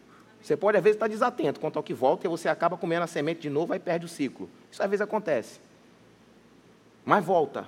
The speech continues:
é uma lei. Agora você se reuniu para um culto, onde cinco pessoas, cinco amigos, rapaz, tu, tu canta, tu prega, a gente leva mil, mil, milzinho. Uou! Irmãos, eu creio que a atenção de Deus volta. O que que esse pessoal quer?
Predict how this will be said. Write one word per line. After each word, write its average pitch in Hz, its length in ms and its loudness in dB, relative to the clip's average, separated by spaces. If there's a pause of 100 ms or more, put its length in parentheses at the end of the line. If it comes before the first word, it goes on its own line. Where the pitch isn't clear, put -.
(100)
é - 60 -2
uma 190 140 0
lei. 135 260 0 (320)
Agora 214 260 6
você 220 300 4
se 214 100 -4
reuniu 202 400 4
para 214 140 0
um 202 100 0
culto, 240 520 -4 (160)
onde 202 240 0 (100)
cinco - 320 -10
pessoas, 240 300 4
cinco 254 80 0
amigos, 226 580 0
rapaz, 180 240 -4 (100)
tu, - 120 -14
tu - 180 -6
canta, 202 460 -4
tu 185 80 -8
prega, 202 320 0 (340)
a 196 60 -8
gente - 100 -16
leva 202 220 2
mil, 214 200 0 (120)
mil, 185 200 -2
milzinho. 156 720 -2 (240)
Uou! 440 460 4 (1400)
Irmãos, 196 260 2
eu 202 120 8
creio 202 220 6
que 202 80 2
a 196 40 6
atenção 190 440 0
de 160 140 -4
Deus 160 260 4
volta. 120 360 2
O - 500 -20
que - 100 -12
que - 100 -4
esse 415 120 -4
pessoal 185 420 -2
quer? 104 380 -6